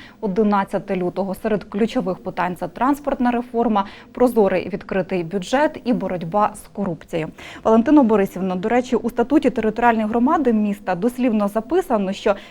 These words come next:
міська влада має проводити публічні громадські слухання. Але до того, як ви взялися збирати ці підписи, двадцять шість тисяч,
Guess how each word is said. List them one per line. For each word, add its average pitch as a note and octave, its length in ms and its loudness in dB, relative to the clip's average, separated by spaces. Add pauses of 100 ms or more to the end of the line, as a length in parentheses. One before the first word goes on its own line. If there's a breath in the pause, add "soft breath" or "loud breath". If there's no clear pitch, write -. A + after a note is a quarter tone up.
міська A3+ 360 2
влада A3 340 2
має C4+ 280 4
проводити C4 600 -2
публічні A3 560 -2
громадські G#3+ 500 -6
слухання. E3+ 400 -6 (360 loud breath)
Але A#3 220 2
до A#3+ 140 0
того, B3+ 320 0
як G#3+ 320 2 (100)
ви A3+ 180 0
взялися G3 460 -2
збирати F#3+ 580 -2 (100)
ці C#4 140 4
підписи, A#3+ 520 -4
двадцять G#3 460 -4
шість - 320 -14
тисяч, F#3+ 480 -4